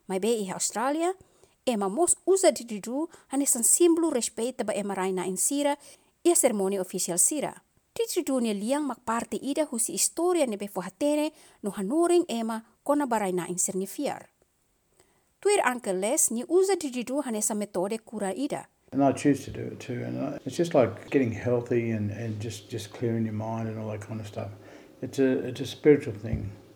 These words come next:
Speaker 2: And, um, it's
Speaker 1: How
Speaker 2: just
Speaker 1: usa didjidjidju hanesa metode cura ida, ida ne hanesa sentimento espiritual ida.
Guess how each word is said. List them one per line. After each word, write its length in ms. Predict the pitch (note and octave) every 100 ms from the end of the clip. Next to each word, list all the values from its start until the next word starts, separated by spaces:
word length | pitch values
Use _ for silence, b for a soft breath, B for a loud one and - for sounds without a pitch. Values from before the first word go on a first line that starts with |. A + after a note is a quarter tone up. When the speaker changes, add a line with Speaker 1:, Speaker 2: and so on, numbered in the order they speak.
| B B B -
Speaker 2:
And, 220 | A#2+ A2+
um, 220 | A#2 A#2 B2
it's 100 | -
Speaker 1:
How 120 | E4+
Speaker 2:
just 80 | D#4
Speaker 1:
usa 260 | E4+ F4+
didjidjidju 480 | F4 A3+ G#3+ F#3+ C4
hanesa 280 | A#3+ A3 -
metode 420 | G#3 - D4 E4+ -
cura 220 | G3+ F3+
ida, 360 | G3 A3 C4+ - b b b b -
ida 160 | B3
ne 160 | B3 F4+
hanesa 340 | E4 B3+ -
sentimento 640 | A3+ C4+ B3+ A#3 C#4 D4+ C#4+
espiritual 500 | - A#3+ G#3 G3 F3+
ida. 320 | C#4 A#3 D#3+